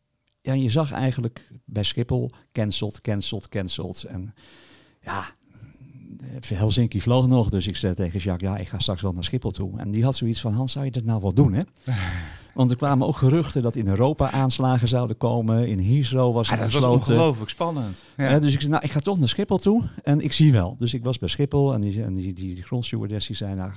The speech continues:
Speaker 1: gaat u maar naar huis. Hè? Eh, u krijgt een nieuwe ticket. Eh, komt allemaal voor elkaar. Ik zou niet gaan als ik u was."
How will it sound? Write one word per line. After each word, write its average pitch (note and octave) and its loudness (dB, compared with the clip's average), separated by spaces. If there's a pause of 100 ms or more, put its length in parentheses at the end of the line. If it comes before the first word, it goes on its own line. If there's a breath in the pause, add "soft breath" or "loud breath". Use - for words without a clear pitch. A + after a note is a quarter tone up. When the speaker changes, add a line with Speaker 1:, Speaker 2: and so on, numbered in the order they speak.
Speaker 1:
gaat G#2+ -6
u A2+ -4
maar G#2 -6
naar F#2 -6
huis. A2 -6 (100)
Hè? G#2+ -6 (340)
Eh, G2 -8 (300 soft breath)
u - -8
krijgt G#2 -2
een G#2 -2
nieuwe G2+ -2
ticket. G#2 -4
Eh, G2 -6 (540 loud breath)
komt G2 -4
allemaal G#2 -2
voor G2+ -2
elkaar. F#2 -4
Ik A#2 -6
zou G#2+ -2
niet A#2+ -2
gaan G#2+ -4
als F2 -8
ik F#2 -12
u - -8
was." - -12